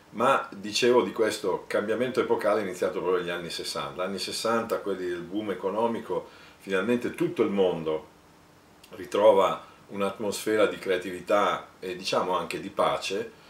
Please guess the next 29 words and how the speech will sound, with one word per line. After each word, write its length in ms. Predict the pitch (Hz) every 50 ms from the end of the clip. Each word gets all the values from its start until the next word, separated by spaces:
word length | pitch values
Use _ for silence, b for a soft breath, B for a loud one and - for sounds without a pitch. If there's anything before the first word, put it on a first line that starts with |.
| B B B B
e 120 | - 123 123
questo 320 | 131 151 135 - - 107
favorisce 520 | 95 - 117 107 107 113 120 113 - -
pian 220 | - - 113 110 101
piano 380 | 95 113 110 110 113 110 98
anche 220 | 90 95 95 98 92
i 60 | 90
cambiamenti 720 | - 98 90 90 87 85 87 95 104 104 92 82 82 82 78
di 100 | 76 78
stili 320 | - - - 98 92 95
di 120 | 85 85 85
vita, 560 | 80 113 117 117 113 - 123 123 127 - B B B B B B B B
e 140 | - 90 98
oggi 280 | 104 120 127 127 135 131
ci 160 | - 127 120
troviamo 340 | - 95 98 101 101 98 90
a 40 | -
che 140 | - 90
cosa? 340 | - - 92 82 73 - 71
Sessanta 720 | - - - - 107 - - - 113 110 101 - 131 123
anni 240 | 131 139 131 127 120
dopo, 580 | 113 117 123 139 135 - - 135 139 139 - -
milioni 840 | - 90 92 98 104 98 92 92 98 120 131 143 139 127 110 92 87
di 120 | 87 87 82
persone 920 | - 95 90 82 - - - 104 113 120 120 123 131 131 127 B B B B B B B B -
vogliono 460 | 82 92 107 117 113 101 98 95 90
imitare 840 | 90 87 90 90 92 - 107 101 104 104 104 110 110 107 107 - - - -
Abebe 440 | - 82 78 87 87 90 85 85
Bikila. 680 | 76 78 73 - - 71 69 64 64 64 64 - B B